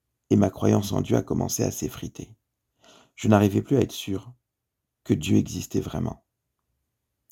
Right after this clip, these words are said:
Si c'est une vérité, pourquoi tout le monde n'est pas d'accord ? Et surtout, pourquoi est-ce que je me sens bien mieux avec des gens qui, selon mes croyances, sont dans l'erreur et qui ont l'air d'être bien plus libres et heureux que moi ?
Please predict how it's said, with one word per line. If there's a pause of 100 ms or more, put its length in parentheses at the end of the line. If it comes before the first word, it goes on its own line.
(440)
Si
c'est
une
vérité,
pourquoi
tout
le
monde
n'est
pas
d'accord ? (1400)
Et
surtout, (640)
pourquoi
est-ce
que
je
me
sens (120)
bien
mieux (420)
avec
des
gens (520)
qui,
selon
mes
croyances,
sont
dans
l'erreur (920)
et
qui
ont
l'air
d'être
bien
plus
libres (220)
et
heureux
que
moi ?